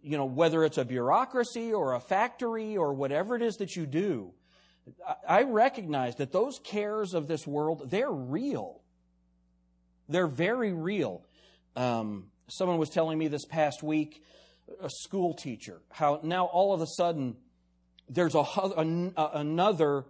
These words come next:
whole layer or two of information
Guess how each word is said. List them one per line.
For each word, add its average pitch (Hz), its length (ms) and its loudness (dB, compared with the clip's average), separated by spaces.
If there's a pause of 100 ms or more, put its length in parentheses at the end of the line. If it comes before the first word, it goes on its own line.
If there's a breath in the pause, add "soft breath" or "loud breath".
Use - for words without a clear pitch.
(240)
whole 165 420 2
layer 226 340 4
or 190 160 2
two 202 360 -2
of 139 100 0
information 139 880 -4